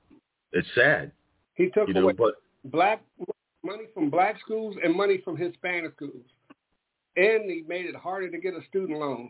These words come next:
Speaker 2: So, uh, are you, are you trying to take away black professionals? And then
Speaker 1: And
Speaker 2: a few days ago, his vice president has the head of all the, all the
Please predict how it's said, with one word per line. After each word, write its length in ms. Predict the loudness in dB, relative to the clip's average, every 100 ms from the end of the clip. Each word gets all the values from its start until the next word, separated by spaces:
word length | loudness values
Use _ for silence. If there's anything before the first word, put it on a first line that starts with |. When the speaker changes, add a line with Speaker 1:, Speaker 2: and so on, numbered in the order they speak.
| -2
Speaker 2:
So, 380 | 2 2 -2 -10 _ _ _ _ _
uh, 280 | 4 6 4 -4 _ _ _
are 140 | 0 2
you, 280 | 4 4 2
are 140 | 0 0
you 160 | -2
trying 240 | 0 2 2
to 120 | -2 -10 -20 0
take 180 | 2 4
away 260 | 4 4
black 320 | 4 2 0 -4
professionals? 600 | -4 -2 -2 -2 -8 -8 -18 _ _ -20 _ 0
And 200 | 2 4
then 240 | 4 4
Speaker 1:
And 160 | 0 -2 _ -4
Speaker 2:
a 120 | -4
few 200 | -4 -4
days 340 | 0 2 0
ago, 360 | -4 -6 -6 -8 _ _ _ _ _
his 120 | -8 0
vice 260 | 2 2 0
president 520 | 2 2 2 -4 -4 -8 _ _ _ _ _
has 360 | -6 -4 -6 -6
the 100 | -8
head 460 | -4 -4 -2 -2 -4
of 140 | -6 -6 _ _
all 240 | 2 2 2
the, 180 | -2 -6 _ _ _ -4
all 200 | 0
the 100 | 2